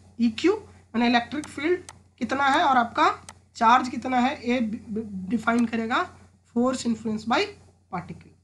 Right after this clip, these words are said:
Moving जो velocity होगी particle की, जो आपका charge particle move कर रहा होगा, वो potential difference पीडी, जिसको voltage से नापा जाता है, और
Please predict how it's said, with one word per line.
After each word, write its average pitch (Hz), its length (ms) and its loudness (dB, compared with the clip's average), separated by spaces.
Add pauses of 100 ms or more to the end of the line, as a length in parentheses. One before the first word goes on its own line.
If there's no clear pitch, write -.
(460)
Moving 320 380 4
जो 370 100 4
velocity 269 520 2
होगी 370 260 4
particle 277 440 0
की, 226 180 -4 (260)
जो 226 80 0
आपका 220 260 0
charge 233 260 2
particle 240 300 -2
move 240 240 2
कर 254 160 -2
रहा 233 120 2
होगा, 214 320 -4 (380)
वो 233 80 2
potential 262 640 2
difference 269 500 0 (600)
पीडी, 262 320 2 (340)
जिसको 196 260 -10 (260)
voltage 202 320 -4
से 247 60 -4
नापा 220 220 -2
जाता 202 240 -10
है, 214 140 -6 (440)
और 254 340 4